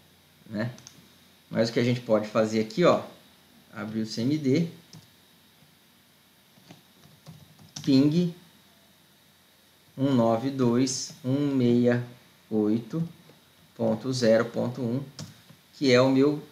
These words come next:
servidor, que é o router lá de baixo. Trafegando aqui, ó, belezinha, tá? Então, o tempo inicial foi um pouquinho grande, mas depois a média, vamos colocar o menos T aqui, ó,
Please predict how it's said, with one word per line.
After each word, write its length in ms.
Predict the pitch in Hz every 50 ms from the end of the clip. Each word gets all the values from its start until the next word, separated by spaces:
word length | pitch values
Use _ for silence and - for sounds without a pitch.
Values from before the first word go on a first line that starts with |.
| - _ _ _ _ _ _ -
servidor, 720 | - - - 123 113 113 - - - 123 110 107 107 107 110 - - - _ _ _ _ _ _
que 80 | - 110
é 40 | 113
o 60 | 113
router 440 | 107 107 107 107 110 107 117 110 107
lá 140 | 104 101
de 100 | 104 110
baixo. 400 | 110 - - - - - - - - - _ _ _ _ _ _ _ _ _ _ _ _ _ _ _
Trafegando 640 | - 262 254 - 269 247 185 147 147 156 175 180 156
aqui, 180 | - - 185
ó, 60 | 175
belezinha, 840 | 156 139 139 165 185 185 170 147 131 120 120 135 165 190 202 185 - - - - - _ _ _ _ _ _ _ _ _ _ _ _ _ _ -
tá? 340 | 127 139 160 170 - - - - - - - - _ _ _ _ _ _ _ _ _ _
Então, 380 | - 139 139 139 135 120 110 - - - - - _ _ _ _ _ _ _ _ _ _ _ _ _ _ _ _ _ _ _ _ _ _ _ -
o 80 | -
tempo 540 | - - - 156 147 151 156 156 - 120 107 - - - - _ _ _ _ _ _ _ _ _ _ _ _ _ _ _ _ _ -
inicial 500 | - 123 135 127 120 - 131 123 123 123
foi 180 | - - 127 131
um 80 | 135 131
pouquinho 340 | 139 135 127 - 143 147
grande, 420 | 156 156 135 131 143 170 165 - - - - _ _ _ _ _ _ _ _ -
mas 260 | 135 139 143 151 147
depois 380 | 160 156 - - 139 147 143
a 80 | 160 151
média, 320 | 135 123 131 151 156 131
vamos 160 | 127 143 143 135
colocar 240 | 147 135 123 135
o 40 | 127
menos 300 | 127 123 120 123 120 -
T 160 | - - 110
aqui, 200 | 98 - - -
ó, 80 | 98 -